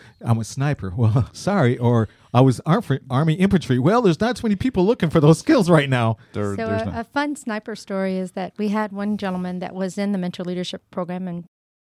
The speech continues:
Speaker 3: he was a sniper. And I'm reviewing his resume, and in his resume, he says, "X amount of kills," sort of, or,
Speaker 2: <laughs>
Speaker 3: and I'm like, "Um, no, that is not something you ever wanna put in your resume."
Speaker 2: <laughs> You might
Speaker 3: Let's,
Speaker 2: wanna
Speaker 3: let's
Speaker 2: take
Speaker 3: just
Speaker 2: that
Speaker 3: take that
Speaker 2: out.
Speaker 3: out.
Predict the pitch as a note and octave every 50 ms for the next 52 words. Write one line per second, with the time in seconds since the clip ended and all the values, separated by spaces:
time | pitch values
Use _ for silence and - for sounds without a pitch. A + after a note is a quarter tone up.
0 | _ _ _ - E3+ F#3 G3 F#3+ G3+ G3 A3 G3 - G3+ G3 G3 - G3 F#3+ F#3
1 | - _ _ _ _ - A3+ A3+ A#3 A3+ A3+ A3+ C4+ D#4+ F#4+ G#4 F4+ C#4+ A#3 F#3+
2 | - A3+ A3+ B3 A#3 B3 G3+ F#3 F#3 F#3+ G3+ A3+ B3+ D4 E4 D#4+ - E4+ F4+ F4
3 | C#4 A#3 A3 A3 G3 A3+ A3+ G#3+ - - G#3+ G#3 G#3 G3+ _ _ - B3+ C4 _
4 | - - C#4+ C4 B3+ A#3 A3 G#3+ G#3 G3 _ - A3 G3+ F#3+ E3+ D#3+ E3+ - _
5 | _ _ - - A#3 A#3 A3+ A3 G3 F#3+ G#3+ G#3+ G3+ F#3 - E3 _ _ G#3 -
6 | - _ _ _ - - _ _ - C4+ C4+ C4+ C4 B3+ B3 A#3+ - - B3+ C4
7 | B3+ B3 A#3+ - _ - A#3+ A#3+ A3 A3 A3 G#3+ A3+ C4 D#4+ G4 G#4 _ _ _
8 | - B3+ C4 C#4+ D4+ D4+ D4 A#3 C4+ C4 C4+ E4+ F#4+ - G#4+ G4+ F#4 G4 F4 D4+
9 | C#4+ - - C4+ C#4 F#4 G4+ G4 F#4 F4 E4+ E4 - D4 D4+ D4 C#4+ C#4+ C#4 C4+
10 | A#3 A3+ A3 A3 G#3+ A3 A3+ G#3 G3 F#3+ F#3+ G3 G#3+ C4 D#4 - - G#3+ D#3 C3+
11 | C#3 D#3 G3 - F3+ F#3 E3+ E3 D#3 - - E3+ F3 A4 - C#3+ - - - A#2
12 | - - E4 E4 D#4 D#4 D#4+ F4 F#4 G4 G4+ - - -